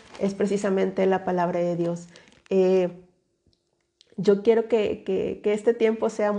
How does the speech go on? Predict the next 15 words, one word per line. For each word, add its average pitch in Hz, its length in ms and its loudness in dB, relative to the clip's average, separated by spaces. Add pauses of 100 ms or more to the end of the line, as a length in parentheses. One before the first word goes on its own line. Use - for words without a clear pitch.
algo 202 200 2
muy 214 220 4
especial 202 420 -2
para 190 220 -2
ti. 233 320 -4 (240)
Y 208 240 0
si 202 120 0
me 202 140 2
dejas, 220 320 2
voy 220 140 2
a 220 100 2
terminar 202 480 0
con 202 200 -2
una 202 480 -2
oración. 202 600 0